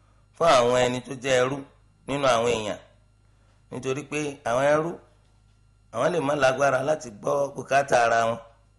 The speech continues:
ká ràn wọ́n lọ́wọ́. Àwọn ẹranko ká ràn wọ́n lọ́wọ́.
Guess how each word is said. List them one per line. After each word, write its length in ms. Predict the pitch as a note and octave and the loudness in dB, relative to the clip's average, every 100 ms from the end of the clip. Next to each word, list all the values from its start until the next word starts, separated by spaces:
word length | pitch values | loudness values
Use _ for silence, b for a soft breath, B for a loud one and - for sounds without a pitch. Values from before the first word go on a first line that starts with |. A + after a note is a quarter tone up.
| _ _ _ _ _ - | _ _ _ _ _ 0
ká 100 | A#2+ | 2
ràn 200 | A#2+ G#2 | 4 2
wọ́n 140 | G2 | 0
lọ́wọ́. 220 | G2+ G2+ - | -2 -2 0
Àwọn 180 | C#3 | 4
ẹranko 320 | D3 D3+ D3 C#3+ | 4 4 0 -2
ká 160 | D3 D#3 | 0 2
ràn 120 | C3+ | 2
wọ́n 160 | G#2 G#2 | 0 -2
lọ́wọ́. 160 | G2 | -6